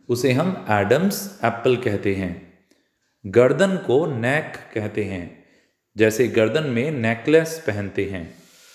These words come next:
शोल्डर यानी कंधा, शोल्डर यानी कंधा। आर्मपिट यानी बगल या कांख। आर्मपिट,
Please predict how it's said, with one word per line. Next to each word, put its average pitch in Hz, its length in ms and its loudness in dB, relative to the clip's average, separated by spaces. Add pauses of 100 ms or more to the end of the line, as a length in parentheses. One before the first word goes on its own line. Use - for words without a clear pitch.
(580)
शोल्डर 127 680 4 (380)
यानी 113 340 -4
कंधा, 113 560 0 (540)
शोल्डर 127 880 2 (260)
यानी 117 280 -2
कंधा। 104 500 -4 (840)
आर्मपिट 190 920 0 (480)
यानी 113 360 -2
बगल 101 680 0 (400)
या 143 140 2
कांख। 113 560 0 (1120)
आर्मपिट, 147 1120 0